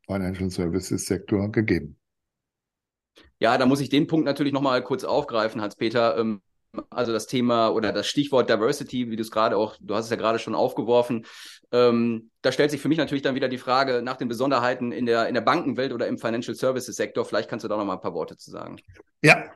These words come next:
Speaker 1: ähm, nun zunächst hat der Bankensektor da offensichtlich einen ganz besonderen Nachholbedarf auf dem Weg zu mehr der Diversität. Das Handelsblatt hat vor kurzem eine Studie veröffentlicht, wonach besonders auf den höheren Führungsebenen in vielen, in Finanzinstituten noch einiges getan werden muss.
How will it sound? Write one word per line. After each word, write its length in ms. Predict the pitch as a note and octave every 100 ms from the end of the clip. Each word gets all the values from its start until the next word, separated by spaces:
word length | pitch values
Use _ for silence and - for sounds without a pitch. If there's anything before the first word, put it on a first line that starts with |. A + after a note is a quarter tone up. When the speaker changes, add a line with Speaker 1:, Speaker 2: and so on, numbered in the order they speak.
| -
Speaker 1:
ähm, 300 | C#3 C3+ D3
nun 120 | D3+
zunächst 320 | - D3+ D#3+
hat 200 | E3 E3
der 100 | -
Bankensektor 640 | A3 C3+ E3+ D3 D3+ D#3+ C#3+
da 200 | C#3 C#3
offensichtlich 440 | C#3 D3 C3 C#3
einen 140 | C3 B2+
ganz 200 | C3 -
besonderen 520 | A#2+ A#2+ C3+ A#2 G#2
Nachholbedarf 1000 | G2+ A#2+ D#3 D3 C#3 C3+ C#3 D#3 D3 - _ _ _ _
auf 200 | C3+ -
dem 220 | C3+ B2
Weg 280 | B2+ C3 C3
zu 120 | B2+
mehr 480 | A2+ A2+ A#2 A#2 -
der 340 | A#2 A2+ A2+ C#3
Diversität. 1080 | B2+ A#2 A2+ G#2+ A2 G#2+ B2+ C3 C#3+ - _ _ _ _ _ _ _
Das 120 | G#2+
Handelsblatt 460 | A#2+ E3 D#3 D3+ C3+
hat 180 | B2+ - _
vor 140 | B2
kurzem 260 | A#2 D#3 C#3
eine 60 | B2
Studie 320 | D3+ D3 C#3+
veröffentlicht, 720 | C3 - C3+ D3+ D3+ C#3 -
wonach 260 | B2+ B2
besonders 500 | A#2+ A2+ C3+ D3 C3+
auf 140 | C3 -
den 160 | A#2+
höheren 380 | A#2 D3+ D3 B2+
Führungsebenen 960 | - B2 B2 A#2 C3+ B2+ C3+ C3+ C#3 C3+ - - _
in 140 | C3 A2+
vielen, 360 | C#3+ D3+ C#3
in 160 | C#3+ G#2+
Finanzinstituten 1080 | A#2 A#2 B2+ - C3+ - C#3 - C#3 C3+ C#3
noch 200 | B2 B2
einiges 460 | A#2 A#2 A#2 A2+
getan 440 | - G#2 G#2 A2+ C3
werden 260 | C3 C3
muss. 340 | C3+ D3 D3